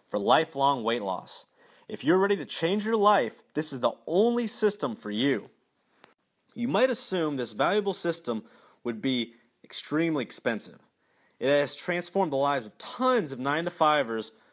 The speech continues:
when nothing else worked. With all this value, it should cost a fortune.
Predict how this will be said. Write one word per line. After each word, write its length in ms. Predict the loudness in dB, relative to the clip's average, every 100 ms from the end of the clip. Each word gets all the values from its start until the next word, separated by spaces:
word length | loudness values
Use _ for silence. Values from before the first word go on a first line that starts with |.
| _ _
when 240 | -2 0
nothing 400 | 0 0 -2 -4
else 280 | 0 0 0
worked. 560 | -4 -2 -2 -4 -18 -20 _ _ _ _ _
With 160 | 0
all 160 | 2 4
this 160 | 2 0
value, 640 | 2 2 2 0 -4 -6
it 140 | -6 -4
should 160 | -4
cost 340 | 0 0 0 -4
a 60 |
fortune. 640 | -4 4 4 4 -8 -14